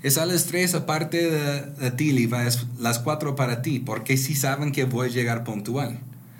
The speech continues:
Pero ellos sí saben, la gente sí saben, "A la fiesta es a las tres, voy a llegar a las tres", ellos van a empezar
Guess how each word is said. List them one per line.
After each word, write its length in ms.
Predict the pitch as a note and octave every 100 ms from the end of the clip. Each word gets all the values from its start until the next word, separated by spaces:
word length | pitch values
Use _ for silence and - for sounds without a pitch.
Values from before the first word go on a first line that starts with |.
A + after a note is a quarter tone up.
| - - - - -
Pero 300 | D#3 D#3+ C#3+
ellos 340 | C#3 D#3 E3
sí 160 | F3 D#3+
saben, 300 | F3+ D3 D3
la 100 | D3
gente 320 | F#3 - F#3+
sí 160 | F#3
saben, 400 | F3 F#3+ F#3+ C#3+ -
"A 100 | E3+
la 120 | F3
fiesta 360 | F3+ F3+ F3+ F3
es 120 | E3
a 80 | E3+
las 220 | E3 D3
tres, 260 | D#3+ E3+
voy 160 | D3 F#3
a 40 |
llegar 200 | G3 G3+
a 60 | G3+
las 160 | G3+ G3
tres", 320 | G3 B3 C4+
ellos 320 | E3 C#3+ E3+
van 200 | D3 D#3+
a 60 | E3
empezar 920 | D#3+ D#3+ C#3 - D3+ D3+ E3 F3 F3